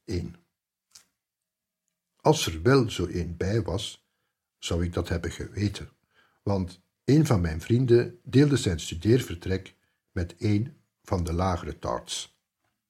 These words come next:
En afgezien van het feit dat hij wel eens werd weggestuurd,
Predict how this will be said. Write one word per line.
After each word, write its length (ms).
En 200
afgezien 520
van 140
het 140
feit 440
dat 180
hij 120
wel 160
eens 260
werd 300
weggestuurd, 880